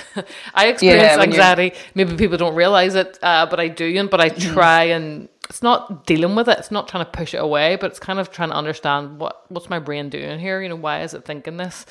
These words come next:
Speaker 1: And the best
Speaker 2: Yeah.
Speaker 1: thing that you said was whenever you, you know, you're thinking about the future and you get anxious about it, but, but the future does not exist. Stop telling yourself
Speaker 2: No.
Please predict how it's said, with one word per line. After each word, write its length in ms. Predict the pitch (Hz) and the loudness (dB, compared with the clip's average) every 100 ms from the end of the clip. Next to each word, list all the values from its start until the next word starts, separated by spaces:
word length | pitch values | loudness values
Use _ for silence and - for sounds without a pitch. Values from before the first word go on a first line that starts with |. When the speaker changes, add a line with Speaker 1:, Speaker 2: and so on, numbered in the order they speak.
| - - - - | -20 -20 -20 -12
Speaker 1:
And 120 | 185 | -4
the 60 | 190 | -4
best 440 | - 196 240 - | 2 4 4 0
Speaker 2:
Yeah. 280 | 175 160 139 - - | 2 2 2 -2 -6
Speaker 1:
thing 160 | 175 | -4
that 80 | 170 | -4
you 120 | 160 | -8
said 260 | 160 156 147 | -8 -4 -4
was 120 | 170 165 | -4 -6
whenever 240 | 165 151 | -6 -4
you, 300 | 160 156 156 | -6 -6 -10
you 60 | 160 | -10
know, 100 | 160 | -8
you're 140 | 156 | -8
thinking 280 | 156 160 165 | -8 -8 -8
about 200 | 165 156 | -8 -8
the 60 | - | -10
future 360 | 165 151 - | -10 -8 -4
and 80 | 196 | -4
you 80 | 175 | -2
get 160 | 170 | -4
anxious 360 | 151 151 - 190 | -4 -8 -10 -10
about 200 | 220 226 | -4 -4
it, 120 | 202 | -4
but, 160 | 214 196 | -6 -8
but 100 | - | -6
the 60 | |
future 320 | 180 214 202 190 | -6 -6 -6 -6
does 120 | 156 | -2
not 120 | 156 | -4
exist. 500 | 151 151 151 - - | -2 -4 -4 -8 -14
Stop 260 | - 175 - | -2 -2 0
telling 240 | 165 160 | -2 -2
yourself 460 | 160 - 139 - | -4 -2 -4 -4
Speaker 2:
No. 80 | 185 | 2